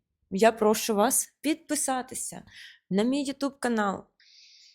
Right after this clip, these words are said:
поставити лайк цьому відео, залишити в коментарях,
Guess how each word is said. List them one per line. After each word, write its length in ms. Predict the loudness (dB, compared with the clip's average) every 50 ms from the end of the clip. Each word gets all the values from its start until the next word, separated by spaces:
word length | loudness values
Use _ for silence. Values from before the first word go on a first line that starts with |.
| _ _ _ _
поставити 600 | -4 -4 -2 2 4 4 4 4 2 0 0 0
лайк 300 | 2 4 4 2 2 0
цьому 280 | -2 -2 0 0 0 -2
відео, 340 | -2 -4 -4 -2 0 0 0
залишити 520 | 0 0 2 2 2 0 0 -2 -4 -6
в 80 | -6 -4
коментарях, 960 | -2 -2 0 0 0 0 0 -2 0 0 0 0 -2 -4 -6 -12 -18 _